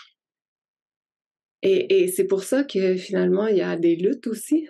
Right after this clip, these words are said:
Le fait de se déposer là, après un moment, on dit, « Ouais, mais c'est, c'est vraiment plat. » Euh, je pense que je, j'étais, j'étais vraiment bien avec mes petites luttes, avec mes petits défis, avec mes petites contractions, avec mes petites souffrances. Euh,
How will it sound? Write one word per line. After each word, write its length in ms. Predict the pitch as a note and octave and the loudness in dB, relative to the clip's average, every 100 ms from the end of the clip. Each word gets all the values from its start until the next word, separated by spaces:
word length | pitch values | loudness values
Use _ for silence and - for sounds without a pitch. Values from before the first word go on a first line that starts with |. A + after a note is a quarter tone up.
| - _ G3+ | -16 _ -10
Le 800 | G3 F3+ - - - - F3+ F3+ | -4 -4 -6 -10 -6 0 0 0
fait 200 | G3 F#3 | 0 2
de 160 | E3+ | 0
se 60 | E3+ | 0
déposer 400 | F#3 F#3+ F#3 F3 | 0 0 -2 -2
là, 180 | F#3 G3+ | -2 -4
après 240 | E3+ - | -6 -6
un 80 | E3+ | -6
moment, 260 | E3 D#3+ F#3 | -4 -4 -4
on 60 | |
dit, « 140 | D#3 D#3+ | -4 -6
Ouais, 220 | D#3 - - | -6 -8 -12
mais 80 | |
c'est, 260 | - - - | -12 -10 -10
c'est 140 | - | -8
vraiment 420 | - - E3 C#3 - | -6 -2 -2 -2 -4
plat. » 360 | - G#3 B3 B3 | -2 -2 -2 -4
Euh, 340 | F#3+ D#3+ D#3+ E3 - - - - | -4 -4 -4 -8 -14 -20 -20 -16
je 100 | - | -6
pense 200 | G3 F#3+ | -6 -2
que 220 | - F3+ | -2 -4
je, 340 | F3+ - - | -6 -6 -6
j'étais, 500 | - - E3+ - D#3+ | -6 -4 -2 -2 -8
j'étais 200 | - - | -8 -4
vraiment 320 | F#3+ G#3+ F#3+ | 0 0 0
bien 260 | F3+ F#3+ G3+ | 2 2 0
avec 240 | D#3 C#3+ | -2 0
mes 160 | F#3+ E3+ | -2 -2
petites 240 | - - | -6 -8
luttes, 340 | A3 G3+ G#3 G3 | 0 0 0 -4
avec 240 | F3 E3+ | -6 -2
mes 200 | F#3+ F3 | -2 -2
petits 220 | - F#3 F#3 | -4 -8 0
défis, 560 | F#3 F#3 - A#3 G#3 | 0 0 -6 -2 0
avec 200 | F#3+ F#3 | 0 -2
mes 160 | G3+ G3 | 0 -2
petites 200 | - - | -4 -4
contractions, 680 | G3 - - - G3 G3 G#3 | -4 -4 -8 -4 -4 -2 -2
avec 300 | F3 E3 E3 | -2 -4 -4
mes 220 | E3+ F3 | -4 -4
petites 240 | - - | -10 -10
souffrances. 640 | - - - G3+ A3 A3+ E3+ | -8 -4 0 0 0 -2 -2
Euh, 200 | D#3+ | -2